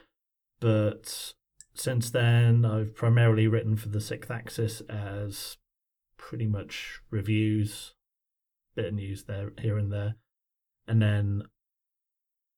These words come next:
last year I decided I was going to go into a bit of freelancing, so wrote a piece for Kotaku U K and, uh, a few pieces for Tech Advisor as well.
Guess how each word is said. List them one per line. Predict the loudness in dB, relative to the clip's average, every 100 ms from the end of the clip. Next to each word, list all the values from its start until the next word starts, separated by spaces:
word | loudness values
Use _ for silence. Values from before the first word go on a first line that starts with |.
| _ _
last | 0 0 0
year | -2 -2
I |
decided | -2 -4 -2 -2 0 0
I |
was | -2 0
going | 2 2
to | 0
go | -2 0 2
into | 0 0 0 0 0 -4
a |
bit | -6 -6
of |
freelancing, | -4 -2 -2 -4 -6 -4 -4 -6
so | -4 2 4 4 2 -2 _ _ _ _
wrote | 0 2 0 -4 -14 -16 _ _ _ _
a |
piece | -6 -4 -4
for | -6
Kotaku | -6 -4 -2 2
U | 0
K | 2 0 0 0
and, | -4 -6 -4 -2 -2 -2 -4 -8 _
uh, | -8 -6
a | -8
few | -6 -2
pieces | 0 0 -2 -4 -6 -6
for | -6 -4 -4 -8
Tech | -8 -6
Advisor | -6 -8 -8 -8 -8
as | -10 -8
well. | -8 -8